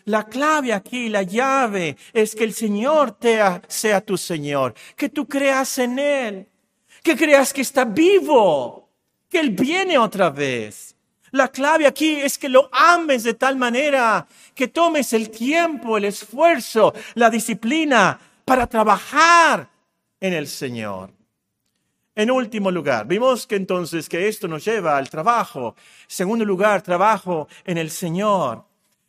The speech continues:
En último lugar, noten aquí, subrayen que el trabajo en el Señor no es en vano. Si Cristo resucitó y Cristo resucitó, entonces el trabajo en el Señor no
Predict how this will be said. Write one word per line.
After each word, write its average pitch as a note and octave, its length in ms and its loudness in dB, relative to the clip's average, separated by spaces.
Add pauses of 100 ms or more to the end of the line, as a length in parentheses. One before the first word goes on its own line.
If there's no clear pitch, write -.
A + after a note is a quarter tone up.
(140)
En B3+ 100 -2
último C4 360 -2
lugar, G#3+ 400 2
noten A3 320 0
aquí, A3 320 -4
subrayen F#3 840 -4 (380)
que A3 80 0
el A3 220 0
trabajo A#3+ 480 4
en G3+ 80 0
el F#3+ 100 -2
Señor G#3 600 0 (100)
no F#3+ 640 0
es E3 560 -4
en C3+ 220 -8
vano. G2+ 400 -10 (720)
Si F#3 200 0
Cristo D#4+ 460 -4
resucitó A#3+ 800 -2
y G#3+ 140 -2
Cristo A3+ 400 -2
resucitó, D3+ 680 -8 (920)
entonces A#3 640 2
el G#3+ 120 0
trabajo A#3+ 500 2
en G#3+ 80 -2
el F3+ 80 -4
Señor A3+ 540 4 (240)
no A#3 680 2